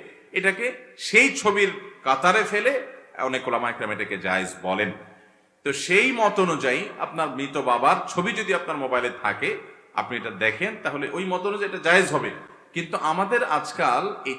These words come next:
ছবি তোলানোটা, ছবি তোলাটা, এটা রীতিমতো একটা রোগে পরিণত হয়েছে। দরকারে বেদরকারে এত অহেতুক ছবি তোলা। আগে মানুষ আলেম ওলামাদেরকে দেখলে বলতো, "হুজুর দোয়া করিয়েন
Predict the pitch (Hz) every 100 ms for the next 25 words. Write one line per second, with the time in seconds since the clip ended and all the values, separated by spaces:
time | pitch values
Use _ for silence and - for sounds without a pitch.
0 | - - 170 254 - 190 180 180 175 143
1 | - - - 170 226 - 185 160 147 127
2 | 143 160 151 160 165 165 175 127 113 120
3 | 107 107 98 92 - - - _ _ _
4 | _ _ - - - - - - - 160
5 | 156 160 156 151 147 139 143 147 139 143
6 | 135 113 - - - 170 175 170 135 170
7 | - - 190 - 208 185 180 151 117 -
8 | - - - 156 165 160 190 - 139 143
9 | 151 156 156 151 156 131 120 131 117 110
10 | 113 98 98 87 101 92 113 143 131